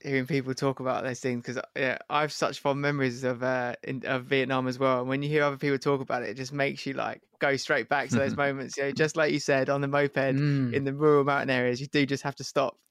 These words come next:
Speaker 1: through risk
Speaker 3: Yeah.
Speaker 1: of death.
Speaker 3: Yeah.
Speaker 1: <laughs>
Speaker 3: Yeah, you
Speaker 1: Because
Speaker 3: do.
Speaker 1: it's, it's, yeah. I mean, I, I, I tell me, I think that Hoi An is one of my top five places in the world.
Speaker 3: It's up there for me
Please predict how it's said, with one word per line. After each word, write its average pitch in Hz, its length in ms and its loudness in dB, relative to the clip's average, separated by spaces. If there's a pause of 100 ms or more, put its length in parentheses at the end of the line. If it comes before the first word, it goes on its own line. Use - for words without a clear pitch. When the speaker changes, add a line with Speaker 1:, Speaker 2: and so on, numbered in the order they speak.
(120)
Speaker 1:
through 135 220 0
risk 131 200 0
Speaker 3:
Yeah. 123 140 4
Speaker 1:
of 117 60 2
death. - 180 0
Speaker 3:
Yeah. - 60 -20 (200)
Speaker 1:
<laughs> - 320 -2
Speaker 3:
Yeah, 127 360 4
you 113 120 4
Speaker 1:
Because 151 380 6
Speaker 3:
do. 143 80 4
Speaker 1:
it's, 123 220 4
it's, 139 440 -4 (400)
yeah. 123 300 2
I 143 100 4
mean, 156 140 4
I, 175 240 4
I, 180 180 4 (220)
I 175 140 2 (160)
tell 190 120 4
me, 175 220 2
I 170 140 2
think 156 280 -2
that 135 240 2
Hoi 139 240 4
An 127 140 2
is 117 140 0
one 120 140 0
of 117 60 0
my 117 140 -2
top - 300 -4
five 120 280 -2
places 120 280 -4
in 113 100 -6
the 117 80 -4
world. 113 260 -4 (200)
Speaker 3:
It's 139 140 -2
up 185 140 2
there 175 160 4
for 170 100 0
me 139 440 2